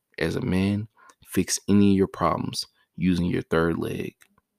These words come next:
If your penis is the way you see fit to fix an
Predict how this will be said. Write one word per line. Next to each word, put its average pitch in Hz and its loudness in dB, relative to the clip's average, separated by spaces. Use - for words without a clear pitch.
If 95 -6
your 147 6
penis 120 4
is 95 -2
the 95 -2
way 95 0
you 104 -4
see 147 -4
fit - -4
to 87 -2
fix - -4
an - -4